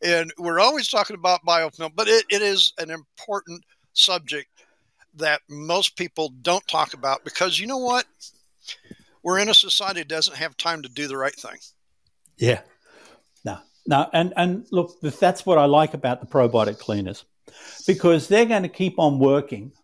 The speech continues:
Speaker 2: and they're going to, uh, y-, after the custodial and, or the janitor has basically left, right? They'll keep going. And if they're resource constrained and their time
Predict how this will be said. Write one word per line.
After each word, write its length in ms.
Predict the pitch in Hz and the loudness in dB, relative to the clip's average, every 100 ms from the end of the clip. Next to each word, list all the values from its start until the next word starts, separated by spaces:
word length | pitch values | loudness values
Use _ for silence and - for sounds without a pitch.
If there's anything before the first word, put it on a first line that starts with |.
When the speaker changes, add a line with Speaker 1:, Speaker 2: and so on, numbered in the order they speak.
| _ _ _ _ _ _ _ | _ _ _ _ _ _ _
Speaker 2:
and 160 | 135 160 | 0 4
they're 160 | 190 | 4
going 260 | 226 208 180 | 4 0 -2
to, 180 | 180 170 | -6 -4
uh, 100 | 147 | -4
y-, 180 | 139 143 | -4 -4
after 340 | 143 170 185 165 | 0 2 0 -2
the 140 | 139 | -4
custodial 840 | 135 156 139 - 170 175 175 175 - - _ | -4 -8 -6 -2 0 2 0 -4 -10 -20 _
and, 140 | 127 120 | -2 0
or 80 | 104 | 0
the 100 | 104 | 0
janitor 480 | 147 165 170 160 | 0 2 0 0
has 140 | 131 120 | 0 2
basically 540 | 151 147 143 - 123 | 2 2 0 -6 -6
left, 500 | 113 113 - _ - _ _ _ _ - | -2 -4 -4 _ -20 _ _ _ _ -2
right? 260 | 120 123 123 - - - | 2 2 0 -12 -20 -2
They'll 160 | 160 208 | 0 0
keep 340 | - 202 185 | -2 -6 -2
going. 280 | 156 131 98 - _ _ - - - | 0 0 -4 -12 _ _ -20 -8 2
And 300 | 151 156 - _ - | 2 2 -2 _ -2
if 260 | 170 - | -2 2
they're 460 | 196 233 247 240 - _ | 6 6 6 4 -2 _
resource 580 | 165 151 233 - 196 185 | -2 2 2 4 0 0
constrained 580 | - 156 - 156 147 143 | -6 -12 -8 -4 0 0
and 120 | 131 | 0
their 200 | 143 233 226 | 2 2 0
time 760 | - - - 247 262 208 110 | -8 -10 0 4 4 2 -2